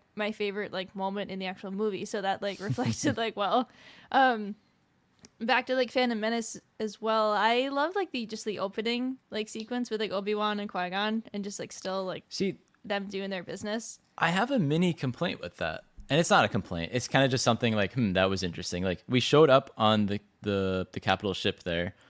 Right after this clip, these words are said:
Speaker 2: and there's no negotiations, and we just walked out, essentially. Like, we went around and collected the studs, but it was very quick. We were in and out.
Speaker 1: Yeah.
Speaker 2: Um,
Speaker 1: They
Speaker 2: there
Speaker 1: were
Speaker 2: was no,
Speaker 1: short.
Speaker 2: like, there was no mission. <laughs> Yeah, it was very short. Um, there was no mission with it, really. And I,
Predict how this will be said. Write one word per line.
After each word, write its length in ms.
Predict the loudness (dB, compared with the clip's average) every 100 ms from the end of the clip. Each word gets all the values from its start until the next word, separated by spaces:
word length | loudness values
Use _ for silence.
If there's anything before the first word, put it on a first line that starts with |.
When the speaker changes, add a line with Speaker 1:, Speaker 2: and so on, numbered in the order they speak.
| _ _ _ -2
Speaker 2:
and 100 | 0
there's 120 | 6
no 140 | 6
negotiations, 840 | 8 6 6 6 6 6 2 0 -6 0
and 80 | 2
we 60 |
just 140 | 2 4
walked 260 | 4 4
out, 200 | 2 2 -2
essentially. 420 | -6 -4 -6 -4
Like, 100 | 0
we 140 | 4 6
went 160 | 8
around 160 | 8 6
and 100 | 4
collected 380 | 2 2 -2 -4
the 80 |
studs, 460 | -4 2 2 0 -6
but 240 | -6 -6 -8 _ _ _ _
it 60 | 2
was 120 | 6
very 180 | 4 6
quick. 320 | 4 4 2
We 100 | 4
were 80 | 6
in 120 | 8
and 100 | 8
out. 220 | 6 2 -6 _ _ _
Speaker 1:
Yeah. 220 | -4 -4 -4 -8 -2
Speaker 2:
Um, 480 | 2 4 2 0 -6 _
Speaker 1:
They 80 | 4
Speaker 2:
there 80 | 4
Speaker 1:
were 40 |
Speaker 2:
was 100 | 6
no, 60 | 6
Speaker 1:
short. 100 | 6
Speaker 2:
like, 280 | 2 _
there 100 | 0
was 80 | 4
no 100 | 4
mission. 480 | 6 4 2 2 0
<laughs> 40 | 4
Yeah, 260 | 6 4 2
it 40 |
was 140 | 0
very 200 | 4 4
short. 320 | 4 0 -6 -8 -20 -20 _ _ _ -2
Um, 360 | 0 0 0
there 120 | 0
was 100 | 0
no 100 | 0
mission 360 | 2 2 2 0
with 160 | -2 -2
it, 80 | -2
really. 300 | 0 0 2
And 100 | 4
I, 280 | 4 0